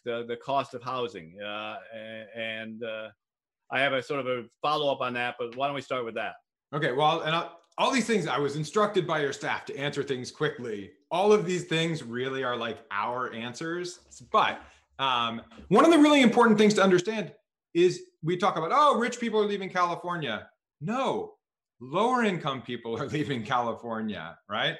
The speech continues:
Speaker 2: We're creating on net more wealthy people in California, and fantastic, that's wonderful, right? However, it's the lower income and the middle income people that are priced out of our state that are moving to Texas. Immediately, their G H G emissions go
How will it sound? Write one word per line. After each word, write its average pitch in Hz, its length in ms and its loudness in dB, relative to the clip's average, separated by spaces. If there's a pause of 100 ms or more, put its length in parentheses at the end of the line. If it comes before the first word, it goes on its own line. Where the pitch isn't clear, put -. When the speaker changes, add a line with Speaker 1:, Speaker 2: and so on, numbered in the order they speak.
(200)
Speaker 2:
We're 190 260 0
creating 160 640 -2
on 143 380 -2
net 127 260 -2 (100)
more 123 260 -6
wealthy 120 360 -4
people 110 300 -12
in 101 100 -12
California, 147 600 -10
and 92 500 -10
fantastic, 110 680 -8
that's - 220 -12
wonderful, 156 760 -6
right? 196 280 -2 (520)
However, 170 840 0 (200)
it's 151 240 -6
the 143 80 -8
lower 208 380 0
income 147 420 -8
and 131 80 -12
the 127 40 -12
middle 180 280 -6
income 139 360 -10
people 110 380 -12
that 104 100 -14
are 101 100 -12
priced 143 420 -4
out 120 180 -2
of 107 80 -10
our 104 140 -6
state 104 360 -12
that 92 100 -18
are 92 80 -14
moving 135 320 -6
to 120 100 -12
Texas. 101 600 -10
Immediately, 147 520 0
their 127 180 -4
G 127 180 -8
H 127 220 -6
G 120 140 -6
emissions 107 420 -6
go 101 140 -8